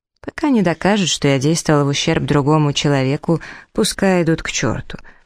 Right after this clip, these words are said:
А единственной его виной было то, что он не присоединился ни к одной из группировок.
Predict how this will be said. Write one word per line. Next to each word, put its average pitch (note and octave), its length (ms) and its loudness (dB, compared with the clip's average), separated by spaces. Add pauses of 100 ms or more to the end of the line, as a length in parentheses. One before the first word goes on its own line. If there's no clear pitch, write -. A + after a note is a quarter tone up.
(260)
А A#3+ 60 -4
единственной E3+ 680 2
его D#3+ 160 2
виной D#3 460 0
было C3+ 260 0
то, D3+ 300 0 (280)
что - 240 -2
он G3+ 120 4
не F#3+ 80 4
присоединился D#3+ 1000 0
ни D3 120 0
к - 100 -6
одной C#3 320 2
из A#2+ 100 -4
группировок. - 800 -4